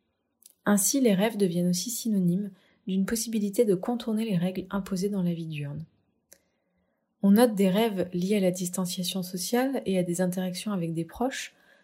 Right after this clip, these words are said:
des personnes auxquelles on pense dans la journée, des rencontres, des relations amoureuses et sexuelles. Des personnes perdues de vue ou avec qui le rêveur est en conflit, ainsi que des proches décédés sont des personnages importants dans ces récits.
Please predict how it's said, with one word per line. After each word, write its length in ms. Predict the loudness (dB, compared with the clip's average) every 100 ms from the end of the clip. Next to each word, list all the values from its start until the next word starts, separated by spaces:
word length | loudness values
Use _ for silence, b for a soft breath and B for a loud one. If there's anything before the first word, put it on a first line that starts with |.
| b
des 100 | 0
personnes 380 | 2 2 0 0
auxquelles 220 | 0 0
on 100 | 0
pense 300 | 0 -2 -2
dans 120 | -2 0
la 140 | -2
journée, 420 | -2 -2 -2 -2 -4
des 120 | -4
rencontres, 600 | -2 -2 -2 -6 -8 -10 -4
des 100 | -4
relations 440 | -2 -4 -4 -2
amoureuses 320 | 0 0 0
et 60 | -2
sexuelles. 520 | -4 -8 -8 -10 -10 -14 _ _ B B B B B 2
Des 100 | 4
personnes 320 | 4 2 -2
perdues 280 | -2 -2 0
de 100 | 0
vue 260 | 2 0 b b b b _
ou 80 | 0
avec 200 | 2 0
qui 160 | -2
le 100 | 0
rêveur 320 | 0 0 0 -2
est 180 | -4
en 40 | -6
conflit, 480 | -4 -4 -2 -4 -6 B B B -4
ainsi 220 | -2 -2
que 120 | 0
des 120 | 0
proches 260 | 0 -2 0
décédés 500 | -2 -2 -2 -2 -4
sont 160 | -4 -2
des 100 | -2
personnages 500 | -2 -4 -4 -4 -4
importants 460 | -4 -2 -4 -4 -4
dans 120 | -2
ces 160 | -2 -2
récits. 380 | -2 -4 -12